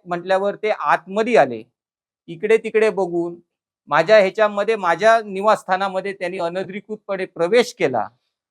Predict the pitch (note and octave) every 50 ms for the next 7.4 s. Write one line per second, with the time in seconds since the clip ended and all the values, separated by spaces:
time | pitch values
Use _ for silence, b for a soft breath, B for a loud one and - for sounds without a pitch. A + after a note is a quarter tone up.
0 | _ _ _ D#3 E3 E3+ E3+ - F#3+ G3+ G#3 F3+ F3+ F3 F3 E3+ E3+ E3 D#3+ F#3+
1 | G#3+ A3 G#3+ F#3 C#3 C#3 C#3+ F3+ F3+ D3+ C#3 D3+ D#3 D3 C#3+ F3 F#3+ F#3 E3 D#3
2 | D3 D#3+ D#3 - F3 F#3+ F3+ C3+ A#2+ G2 E2 _ _ _ _ _ _ _ _ _
3 | _ _ _ _ _ _ _ _ _ _ _ _ _ _ _ _ _ _ _ _
4 | _ _ _ C3+ D3 F3 F#3+ F3+ D3+ D3+ F3+ G#3+ - E3 F#3 F#3+ F#3+ G#3 G#3+ G#3
5 | G#3+ A3 G#3 A#3+ A#3 A3+ G#3+ G#3 A3 A3 G#3+ - G#3 G#3+ A#3 A#3 G#3 F#3 F3+ F3+
6 | F3+ F3 E3+ E3 D#3+ F#3 F#3+ F#3+ F3+ F#3+ G3+ F#3+ G3 F#3 F3+ - F3 _ E3+ D#3+
7 | E3 D#3+ C#3+ C3+ C3 C3 C3+ -